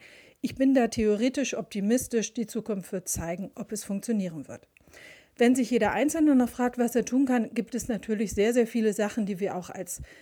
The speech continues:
Konsumentinnen, als, äh, Verbraucher, als Produzentinnen und als politische Wesen tun können. Dazu empfehle ich einfach mal einen Blick zum Beispiel auf die Website siebzehn ziele punkt de. Da gibt es zahlreiche Anregungen.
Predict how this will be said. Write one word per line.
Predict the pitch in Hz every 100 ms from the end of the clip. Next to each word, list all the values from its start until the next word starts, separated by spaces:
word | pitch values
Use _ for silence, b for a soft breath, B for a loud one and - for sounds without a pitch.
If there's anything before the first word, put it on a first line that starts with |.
| B B B -
Konsumentinnen, | 226 226 226 220 262 302 269 247 226 233
als, | 190 220 214 - -
äh, | 214
Verbraucher, | 208 226 214 - 175 202 226 240 214
als | - 202 -
Produzentinnen | - 247 262 - 220 220 220 220 202 208 208
und | 226 208
als | 202 -
politische | 208 262 277 262 226
Wesen | 233 233 214
tun | - 277 277
können. | 240 240 233 B B B
Dazu | - 254 269
empfehle | 208 196 233 233
ich | 202 -
einfach | 214 233 196
mal | 202 185
einen | 185 180
Blick | 175 226 - B B B
zum | 254
Beispiel | 220 185 - 196
auf | -
die | - 196
Website | 180 175 - 180 180 - b b _
siebzehn | - 202 - - 196 190 190 _
ziele | - 196 190 180 196 _
punkt | - 208 190
de. | 196 - 180 -
Da | 196
gibt | 196 214
es | 190
zahlreiche | - 175 165 185 -
Anregungen. | 214 170 147 143 147 143